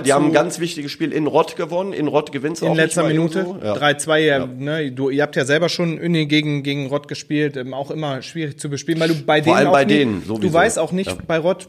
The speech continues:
Speaker 2: was bekommst du jetzt, ne?
Speaker 1: Ja.
Speaker 2: Entweder haben die Bock, ne, und können dann auch mal, die haben ja Türkgücü Velbert die einzige Niederlage hinzugefügt,
Speaker 1: Ja, ja.
Speaker 2: ähm, und, äh, von daher, ähm, super ausgeglichen.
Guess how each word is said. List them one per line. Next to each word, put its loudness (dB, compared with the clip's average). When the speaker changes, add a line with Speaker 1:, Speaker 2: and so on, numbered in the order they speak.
Speaker 2:
was -4
bekommst 0
du 0
jetzt, -4
ne? -4
Speaker 1:
Ja. 0
Speaker 2:
Entweder 2
haben 0
die 2
Bock, 0
ne, -4
und -2
können 0
dann 0
auch 0
mal, 0
die 0
haben 0
ja 0
Türkgücü -2
Velbert 2
die 0
einzige -2
Niederlage 2
hinzugefügt, -4
Speaker 1:
Ja, -6
ja. -2
Speaker 2:
ähm, -4
und, -4
äh, -2
von -4
daher, 4
ähm, 2
super 0
ausgeglichen. -2